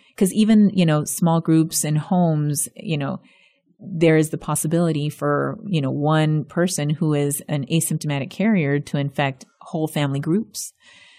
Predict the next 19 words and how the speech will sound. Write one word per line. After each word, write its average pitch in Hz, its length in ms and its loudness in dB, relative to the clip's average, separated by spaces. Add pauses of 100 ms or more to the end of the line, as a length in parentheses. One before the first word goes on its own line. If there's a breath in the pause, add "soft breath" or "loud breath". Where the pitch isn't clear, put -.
(240 soft breath)
So 151 440 4
it's, - 520 -2
it's 170 260 -2
definitely 180 580 2
going 156 300 -2
to 165 120 -4
be 147 560 -4 (260)
something 151 520 -2
that 147 160 -2
we're 147 120 -2
going 143 280 -4
to 147 120 -4
have 143 280 -6
to 143 280 -4
adjust 143 500 -2
to 160 120 2
a 135 60 0
new 139 180 -2
normal. 147 520 -2